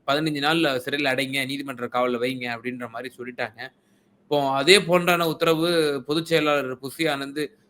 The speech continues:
அதே போல துணை பொதுச் செயலாளர் சி டி நிர்மல்குமார் ஆகியோருக்கு வந்து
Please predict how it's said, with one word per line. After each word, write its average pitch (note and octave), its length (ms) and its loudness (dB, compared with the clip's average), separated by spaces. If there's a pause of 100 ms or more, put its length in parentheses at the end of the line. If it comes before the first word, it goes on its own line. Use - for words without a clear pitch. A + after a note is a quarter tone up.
(100)
அதே C#3+ 180 -2
போல C#3 260 -2
துணை D#3 240 -2
பொதுச் C#3+ 160 -6
செயலாளர் C3+ 400 -4 (520)
சி D#3+ 160 -4
டி D#3 100 0
நிர்மல்குமார் C#3 680 0
ஆகியோருக்கு C3+ 640 -2
வந்து C3 480 -6